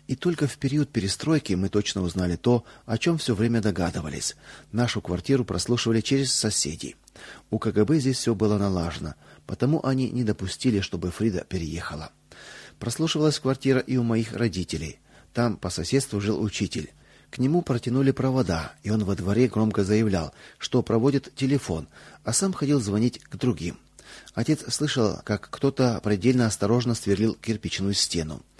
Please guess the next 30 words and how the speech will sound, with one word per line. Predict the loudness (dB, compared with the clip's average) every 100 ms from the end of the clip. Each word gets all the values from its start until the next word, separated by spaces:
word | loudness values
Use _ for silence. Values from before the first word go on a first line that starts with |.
| -20 -20 -20 -10
Определив, | -6 -4 2 2 2
что | 0 -4
сверлят | 0 2 2 2
там, | 2 2
где | 0 -4
стоит | 0 0 0
комод, | 0 2 4 2 -4 -20 -4
он | -2 0
обнаружил | 0 0 2 2 2
в | 0
стене | -4 0 2
маленькую | 2 0 0 -2 -2
дырочку. | 0 -2 -4 -8 -12 _ -20 -20 -14
Отец | -4 0 0 -2
вставил | -4 2 2 2
трубочку | 0 2 2 2 0
в | 2
это | 2
отверстие | 0 2 2 2 -2 -2 -16 -4
и | 0
налил | 2 2 0
туда | 2 2
кислоты. | 2 -2 -2 -2 -6 -8 -18 -20 -20 -6
Затем | -2 0 0
комодом | 2 2 2 2
прижал | 0 2 2 2
к | 0
этому | 0 0 0
месту | 2 0 0 2
подушку. | 2 2 0 -2 -4